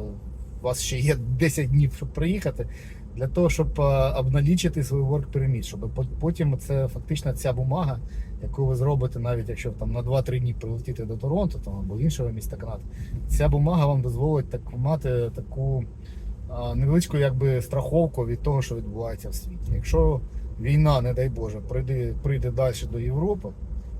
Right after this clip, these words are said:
а таке може відбутися, то у вас є можливість приїхати в Канаду. Хоча б буде така, така можливість.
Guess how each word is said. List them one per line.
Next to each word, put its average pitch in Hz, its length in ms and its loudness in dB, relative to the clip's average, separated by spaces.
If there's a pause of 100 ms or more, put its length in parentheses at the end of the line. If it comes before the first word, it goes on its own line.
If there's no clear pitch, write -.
а 101 60 -10
таке 117 280 -6
може 110 320 -4
відбутися, 98 560 -6 (100)
то 165 80 -4
у 156 100 -2
вас 156 220 0
є 151 260 4
можливість 135 520 0
приїхати 117 480 -6
в - 100 -10
Канаду. 101 280 -10 (120)
Хоча - 220 -10
б 196 40 -8
буде - 320 -6
така, - 300 -6 (760)
така 180 320 4
можливість. 131 600 2